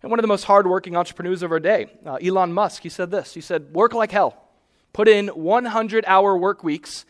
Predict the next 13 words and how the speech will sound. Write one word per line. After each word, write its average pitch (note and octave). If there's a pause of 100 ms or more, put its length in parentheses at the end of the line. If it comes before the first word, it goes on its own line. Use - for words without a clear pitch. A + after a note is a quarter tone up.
(160)
every A3
week." - (1600)
This E3
is F#3
the, F3
the D#3
secret G3
to -
success A#2+
by C#3+
Elon D#3
Musk, A#2+
okay? F#3